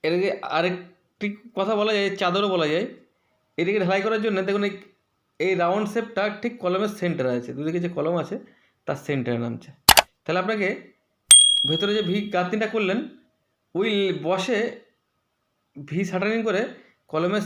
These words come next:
সেন্টার দিয়ে আসতে হবে। আসার পরে এবার এখানে শাটারিং ঝুলাতে হবে। এই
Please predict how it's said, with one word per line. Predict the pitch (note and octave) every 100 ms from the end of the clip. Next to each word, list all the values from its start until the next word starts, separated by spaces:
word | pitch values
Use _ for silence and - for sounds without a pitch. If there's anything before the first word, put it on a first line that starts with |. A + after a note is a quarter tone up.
| -
সেন্টার | F3 F3+ G3+ G3
দিয়ে | G#3 C#3+
আসতে | - B2
হবে। | A2+ B2 - _ - - _ _ _ _ _ _ _ _ _ -
আসার | D3 A3+
পরে | A#3 G#3
এবার | F#3+ F#3 F#3+ - _ _ _ _ _ _ _ _ _ _ -
এখানে | F3 A3 A3 G#3+
শাটারিং | G3+ E3+ G3+ A3
ঝুলাতে | D#3+ E3+ E3+ B2 A#2
হবে। | - - - _ _ _ _ _ _ _ _ _ _ _ _ _ _ _ _ _ _
এই | -